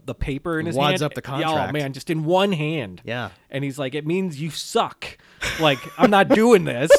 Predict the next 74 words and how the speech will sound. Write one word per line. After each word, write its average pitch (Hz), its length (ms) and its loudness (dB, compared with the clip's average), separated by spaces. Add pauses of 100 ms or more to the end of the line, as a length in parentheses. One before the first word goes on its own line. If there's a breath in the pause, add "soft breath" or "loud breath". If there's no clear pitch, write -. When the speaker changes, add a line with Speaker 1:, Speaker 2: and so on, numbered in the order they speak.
Speaker 1:
<laughs> - 0 - (1400 loud breath)
And 170 80 -2
he 190 60 -4
gets 202 180 -2
up 214 140 0
and 185 100 -8
storms 185 340 0
out, 143 280 -2
you 147 100 -4
know. 131 300 -4 (460 loud breath)
Speaker 2:
And 185 160 2
Speaker 1:
Um, 120 100 -4
Speaker 2:
at, 107 80 -8
at 151 100 -6
some 247 160 0
point, 190 300 2
they, 156 140 2
they 147 80 2
were 147 80 0
talking 160 220 -2
about, 139 140 -2
like, 127 140 -6
the, 120 240 -6
how, 139 200 -2
how 139 280 -2
this 123 220 -10
would 135 80 -6
all 127 120 -4
go, 131 360 -4
and 131 200 -10 (120)
Bud 175 420 0
was 156 140 -2
gonna 151 120 -4
be 127 120 -8
pro-, 127 300 -8
the 135 100 -8
new 139 160 -2
president 135 460 -6
Speaker 1:
Oh - 20 -10
Speaker 2:
and - 60 -14
Speaker 1:
my - 40 -6
Speaker 2:
C - 140 -4
E 156 260 -4
O 151 160 0
Speaker 1:
God, - 40 -6
yeah. 117 180 -6
Speaker 2:
of 95 60 -14
Blue 147 140 -2
Star, 190 480 -6
and 156 220 -4 (360 soft breath)
Martin 208 280 -2
Sheen 202 300 -2
rightly 156 400 -2
says, 147 300 -4
"So, 247 260 4
yeah, 208 240 4
Bud 220 340 0
worked 185 220 0
as 135 80 -4
a 131 60 -6
baggage 147 420 -2
handler 131 400 -6
three 165 240 -2
summers, 123 480 -4
so 143 80 -4
I 131 80 -2
guess 143 160 -2
that 131 160 -4
makes 131 240 -6
him 117 80 -12
qualified 127 400 -6
to 101 80 -12
be 101 100 -10
president." 104 520 -8